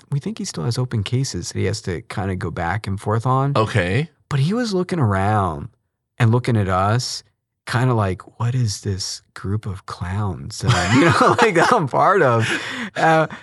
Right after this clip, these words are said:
Speaker 1: and we were just kind of, you know, we were younger. Uh, he
Speaker 2: Uh-huh.
Speaker 1: was a little older. He was probably around forty or whatever. But man, that guy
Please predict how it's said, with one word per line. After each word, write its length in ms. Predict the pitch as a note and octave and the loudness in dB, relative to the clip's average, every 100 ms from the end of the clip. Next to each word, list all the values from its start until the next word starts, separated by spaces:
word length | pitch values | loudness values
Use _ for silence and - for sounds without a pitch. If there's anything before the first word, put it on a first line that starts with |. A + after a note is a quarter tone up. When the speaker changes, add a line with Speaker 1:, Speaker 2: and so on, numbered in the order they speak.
| - | -8
Speaker 1:
and 140 | - F#3 | 0 2
we 100 | A#3 | 4
were 120 | G4+ | 4
just 160 | B3+ - | 2 0
kind 180 | F3 C#3+ | 2 4
of, 200 | A#2 A#2+ | 2 0
you 100 | G3 | 0
know, 180 | C#3+ C#3+ | 2 4
we 100 | E4+ | 2
were 100 | F4+ | 2
younger. 600 | D4 G#2 C#3 B2+ F#2 G#2+ - - | 2 2 2 2 2 0 -2 0
Uh, 180 | B2+ A2 | 4 6
he 60 | |
Speaker 2:
Uh-huh. 80 | - | 6
Speaker 1:
was 140 | F3+ E3+ | 4 4
a 40 | |
little 160 | D#3+ A2+ | 2 4
older. 360 | A#2 A2+ A2 | 4 4 2
He 60 | B2+ | 2
was 100 | B2 | 0
probably 340 | A2+ G#2 G2+ | 0 0 0
around 300 | F#2+ A2 G2 | 0 0 0
forty 360 | F#2+ G#2+ G2 G2 | -2 -2 0 0
or 80 | F#2+ | 0
whatever. 360 | F#2+ G2 F#2+ - _ _ - | -2 -2 -4 -6 _ _ -4
But 120 | G#2+ | 0
man, 320 | G#2 A2 G#2+ | 2 2 2
that 160 | G#2+ A2 | 0 0
guy 540 | A2+ A2 G#2 G2 G2 | 0 2 2 0 -2